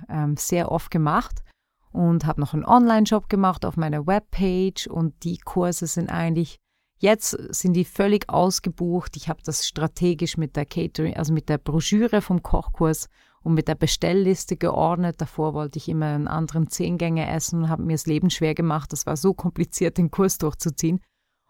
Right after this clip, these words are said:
Und jetzt eigentlich erst seit einem Jahr, eineinhalb, wo der super smooth geht und ich richtig gut damit verdiene,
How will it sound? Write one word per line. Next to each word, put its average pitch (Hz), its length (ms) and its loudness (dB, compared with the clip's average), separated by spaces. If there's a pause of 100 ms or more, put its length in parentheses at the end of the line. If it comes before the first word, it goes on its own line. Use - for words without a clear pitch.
Und 175 120 4
jetzt 202 240 6
eigentlich 180 280 4
erst 190 200 0
seit 165 240 -2
einem 156 80 0
Jahr, 160 240 0
eineinhalb, 170 480 0
wo 165 40 -2
der 151 200 -2
super 233 380 0
smooth 220 540 4
geht 165 460 2
und 170 100 2
ich 160 240 -2
richtig - 360 -2
gut 202 240 -2
damit 185 240 2
verdiene, 190 540 2